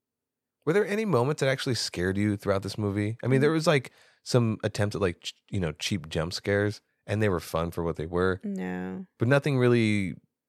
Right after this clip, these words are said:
Speaker 1: actually scared you.
Speaker 2: Mm-mm.
Speaker 1: 'Cause it didn't, it wasn't, wasn't that type of movie.
Speaker 2: It takes a lot, to be honest, to scare me.
Speaker 1: Oh my gosh, it really does.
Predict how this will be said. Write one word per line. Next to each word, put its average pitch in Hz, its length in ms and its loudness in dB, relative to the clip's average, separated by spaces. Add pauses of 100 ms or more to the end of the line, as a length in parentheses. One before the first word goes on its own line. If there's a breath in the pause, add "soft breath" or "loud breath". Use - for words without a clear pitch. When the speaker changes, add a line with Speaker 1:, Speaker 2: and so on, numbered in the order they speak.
(180)
Speaker 1:
actually 95 360 0
scared 80 460 -4
you. 50 120 -10 (260)
Speaker 2:
Mm-mm. 196 560 -10 (160)
Speaker 1:
'Cause 110 140 -2
it 127 60 4
didn't, 139 360 -2
it 98 100 -10
wasn't, 113 300 -4 (140)
wasn't 95 280 0
that 98 160 -2
type 95 200 0
of 87 80 -2
movie. 85 300 -4 (240)
Speaker 2:
It 196 160 -4
takes 277 260 -4
a 214 60 0
lot, 156 320 0 (420)
to 175 80 -10
be 165 140 -6
honest, 160 320 -6
to 160 60 -16
scare 160 280 -8
me. 170 240 -10 (140)
Speaker 1:
Oh 98 140 -4
my 87 120 -4
gosh, 82 320 -2
it 92 80 -6
really 92 220 -2
does. 80 360 -2